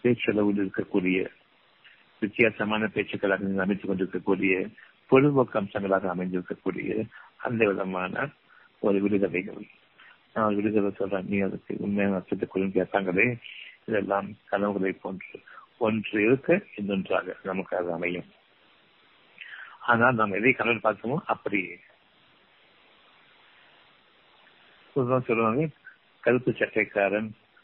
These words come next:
காவலுக்கு கெட்டிக்காரன் சொல்லுவாங்க ஒரு விடுதலை. அது என்னன்னு பார்க்கும் பொழுது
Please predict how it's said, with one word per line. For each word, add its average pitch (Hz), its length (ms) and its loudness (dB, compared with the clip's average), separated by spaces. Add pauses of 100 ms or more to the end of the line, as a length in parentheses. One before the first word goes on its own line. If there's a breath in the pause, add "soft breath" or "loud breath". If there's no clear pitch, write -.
(160)
காவலுக்கு 110 500 0
கெட்டிக்காரன் 101 560 -2
சொல்லுவாங்க 95 440 -4
ஒரு 92 100 -2
விடுதலை. 98 400 -4 (1400 loud breath)
அது 143 140 2
என்னன்னு 127 500 2
பார்க்கும் 101 320 2
பொழுது 95 300 -4